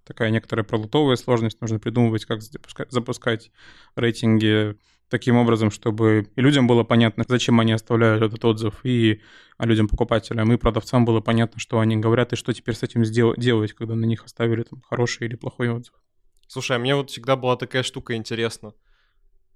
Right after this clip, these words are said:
Speaker 2: Ну, я вот когда чем-то доволен, там, что-то я купил, допустим, я очень редко оставляю какой-то положительный отзыв, потому что,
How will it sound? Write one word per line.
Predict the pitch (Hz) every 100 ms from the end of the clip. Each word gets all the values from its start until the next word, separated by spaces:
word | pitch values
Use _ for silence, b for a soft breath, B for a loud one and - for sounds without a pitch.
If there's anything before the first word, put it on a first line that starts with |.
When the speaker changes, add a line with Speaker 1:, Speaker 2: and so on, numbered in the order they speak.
| _ -
Speaker 2:
Ну, |
я | 143 165
вот | 165
когда | 151 151
чем-то | - 151 139
доволен, | 123 123 208 160 123 107
там, | -
что-то | 107 139 131
я | 120 117
купил, | - _ 117 123 123
допустим, | 117 - 120 - 110 104
я | 117 139 151
очень | 139 131 131
редко | 120 139 -
оставляю | 120 - 117 117 135 135 123
какой-то | 127 120
положительный | - 123 117 139 - 117
отзыв, | 147 107 104
потому | - 104 110 113
что, | - 117 113 107